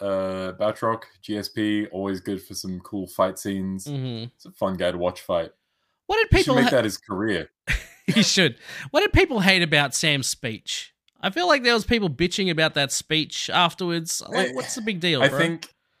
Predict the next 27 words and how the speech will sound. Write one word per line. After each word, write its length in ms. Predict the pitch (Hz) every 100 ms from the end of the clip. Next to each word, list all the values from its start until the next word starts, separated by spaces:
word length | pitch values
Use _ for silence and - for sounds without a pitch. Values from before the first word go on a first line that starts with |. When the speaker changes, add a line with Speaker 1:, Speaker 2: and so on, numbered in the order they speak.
| _ _
Speaker 1:
I 80 | 131
think 300 | 131 160 147
the, 500 | 135 143 127 117 107 - - -
I 60 | 101
think 180 | 117 123
the 60 |
thing 260 | 98 107 101
was, 240 | 95 90
like, 300 | 90 87 - _ _ _ _ _ _ _ _ _ _ _ _ _ _ -
it's 180 | 143
not 160 | 196 208
that 100 | 208
it, 200 | 175 135
like, 260 | 113 104 -
both 240 | 104 107
sides 540 | - 98 98 127 123 143
is 400 | 135 131 - - _
the, 320 | 160 135 127 127
the 120 | 123
point, 480 | - 147 160 165 - _ 139
Speaker 2:
Mm. 220 | 123 107
Speaker 1:
'cause 160 | 110
it 80 | 101
doesn't. 400 | 143 127 95 82 -
It's 160 | 104 -
just 380 | 135 - - - _ _ _ _ _ _ _
not 520 | 92 104 107 107 -